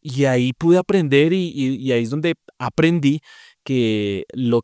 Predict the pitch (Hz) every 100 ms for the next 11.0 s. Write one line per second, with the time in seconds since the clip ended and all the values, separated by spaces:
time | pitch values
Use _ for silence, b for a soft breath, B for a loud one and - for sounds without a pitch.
0 | - 113 107 - 127 - 156 143 156 160
1 | 202 - - - 113 110 - - 127 -
2 | - 123 120 123 127 110 107 101 98 117
3 | 107 - 107 123 113 104 - 120 113 -
4 | 110 143 123 113 104 - 113 101 113 -
5 | 107 98 92 95 107 107 135 - _ _
6 | _ _ _ - 170 - 208 180 - 208
7 | 175 170 196 190 165 156 180 175 170 151
8 | 143 139 143 156 147 143 135 143 143 139
9 | 143 135 127 127 127 127 127 - 139 139
10 | 135 - - 73 123 117 123 127 156